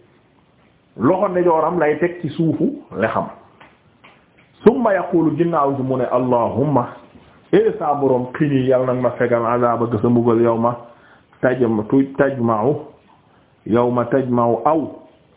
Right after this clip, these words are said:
tab'asu ibadak. Voilà. Bés ba nga xamante ne ca ngay dajale wala daal di dekkil sa jaam yi. Léegi nag, ñu gis kata bi nga xam ne moom la ne Seydina, Sayyidatu Hafsa.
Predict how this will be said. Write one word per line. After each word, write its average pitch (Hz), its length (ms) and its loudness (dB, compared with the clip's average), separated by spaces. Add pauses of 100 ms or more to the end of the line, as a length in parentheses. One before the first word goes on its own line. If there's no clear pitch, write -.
(560)
tab'asu 117 420 -2 (120)
ibadak. 92 440 -6 (300)
Voilà. 87 280 -8 (520)
Bés 135 240 0
ba 139 100 2
nga 165 140 0
xamante 147 440 -2
ne 120 160 -2
ca 127 100 -2
ngay 123 260 -2 (880)
dajale 120 360 0
wala 113 300 2
daal 110 240 -2
di 107 100 -4 (360)
dekkil 110 420 -2
sa 104 100 -4
jaam 87 240 -2
yi. 82 60 -6
Léegi 175 280 2
nag, 214 120 -2 (460)
ñu 180 180 4
gis 220 160 2 (140)
kata 196 220 4
bi 170 120 0
nga 190 120 0
xam 170 180 0
ne 151 80 0
moom 160 240 0
la 147 80 2
ne 151 240 0
Seydina, 151 540 2 (120)
Sayyidatu 160 280 2
Hafsa. - 400 -4